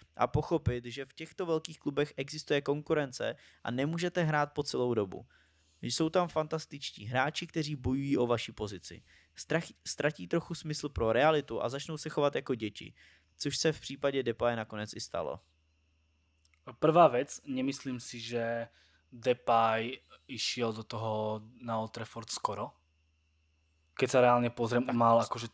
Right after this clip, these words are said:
Speaker 1: taky si
Speaker 2: tri
Speaker 1: myslím, že ne.
Speaker 2: sezóny v Eredivízii pravidelné a v tej poslednej strelil dvadsaťdva gólov, eh, v tridsiatich zápasoch. Akože čo mal ďalej robiť v tej holandskej lige?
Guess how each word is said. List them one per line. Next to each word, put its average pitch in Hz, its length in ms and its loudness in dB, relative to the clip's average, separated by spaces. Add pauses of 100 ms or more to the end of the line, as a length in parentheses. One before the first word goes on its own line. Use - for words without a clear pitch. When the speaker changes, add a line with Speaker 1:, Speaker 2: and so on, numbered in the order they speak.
(100)
Speaker 1:
taky 135 220 -2
si - 20 0
Speaker 2:
tri 139 160 10
Speaker 1:
myslím, 135 80 4
že - 80 6
ne. 127 80 8
Speaker 2:
sezóny 123 320 10
v - 80 -8
Eredivízii 117 640 2
pravidelné 117 640 4
a 110 80 2
v - 80 -6
tej 113 80 -2
poslednej 117 480 -2
strelil 113 400 2
dvadsaťdva 117 480 8
gólov, 113 380 4 (500)
eh, 123 60 -4 (260)
v - 80 -12
tridsiatich 120 480 2
zápasoch. 113 480 2
Akože 123 220 -2
čo - 100 2
mal 117 300 8
ďalej 110 260 0
robiť 110 160 -2
v - 80 -10
tej 113 80 -2
holandskej 110 460 -2
lige? 107 200 -6